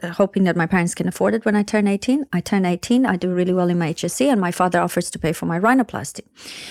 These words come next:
Couldn't be more thankful. I book it. I had wanted it my whole life.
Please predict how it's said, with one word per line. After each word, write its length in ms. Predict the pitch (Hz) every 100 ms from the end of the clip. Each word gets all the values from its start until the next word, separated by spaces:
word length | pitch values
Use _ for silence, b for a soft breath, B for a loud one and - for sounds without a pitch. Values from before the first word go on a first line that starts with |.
| B B B
Couldn't 220 | - 220
be 100 | 190 175
more 180 | 170
thankful. 480 | 170 - 226 233 277 -
I 80 | 175
book 280 | - 202
it. 200 | - - - B B B -
I 80 | 180
had 120 | 185
wanted 280 | 185 180 170
it 100 | 170
my 120 | 180
whole 180 | 165 180
life. 440 | 185 247 - -